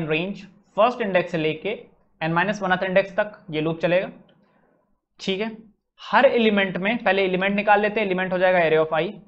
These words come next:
मेरे पास तीन चॉइसेस हैं हर एलिमेंट के लिए। पहला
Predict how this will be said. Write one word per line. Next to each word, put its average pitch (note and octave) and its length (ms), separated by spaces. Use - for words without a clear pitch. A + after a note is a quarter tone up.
मेरे D#3+ 180
पास - 500
तीन G3+ 200
चॉइसेस F#3 400
हैं D#3 80
हर D#3 140
एलिमेंट D3 320
के C#3+ 120
लिए। C3 180
पहला D#3 280